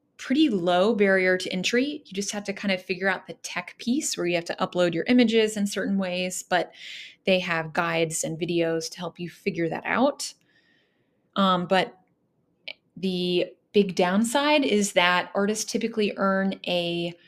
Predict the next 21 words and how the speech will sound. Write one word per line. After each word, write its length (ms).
much 460
smaller 540
profit 540
margin 580
per 480
item 320
sold 640
compared 540
to 560
any 360
other 320
selling 460
method 380
that 140
I've 220
talked 300
about, 500
um, 320
so 220
far. 300
And 880